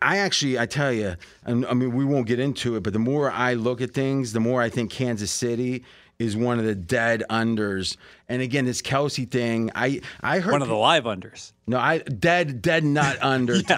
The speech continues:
Speaker 1: type. Yeah. Um, I mean, I heard Kelce was looking really bad moving in the preseason. So I was, uh, you know, he has to get old at some point. He's, like, Gronk's age,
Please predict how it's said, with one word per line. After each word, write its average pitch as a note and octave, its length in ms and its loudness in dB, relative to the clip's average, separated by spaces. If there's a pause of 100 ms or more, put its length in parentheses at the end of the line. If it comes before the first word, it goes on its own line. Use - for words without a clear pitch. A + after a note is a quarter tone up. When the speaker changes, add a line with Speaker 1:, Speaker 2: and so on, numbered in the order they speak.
(240)
Speaker 1:
type. B2+ 60 -2
Yeah. A#2+ 180 0 (320)
Um, C3 420 2 (220)
I C3+ 100 2
mean, C3+ 280 2 (380)
I F3+ 140 4
heard F#3+ 360 0
Kelce E3 480 0
was B2 180 0
looking B2+ 460 0
really C#3+ 280 0
bad B2+ 540 2
moving C3 520 0
in B2 80 2
the A#2 80 -2
preseason. C3+ 880 -4 (280)
So B2+ 240 0
I C3 200 0
was, C3+ 260 -2
uh, A#2 200 -10
you C#3 140 -2
know, B2 160 0
he D3 180 0
has G#3+ 260 0
to G#3+ 60 -2
get E3 160 2
old D#3 200 2
at C3 60 -2
some F3 220 0
point. G#2+ 280 -4
He's, D#3 140 -2
like, E3+ 140 0
Gronk's C3+ 440 -2
age, E2+ 460 -6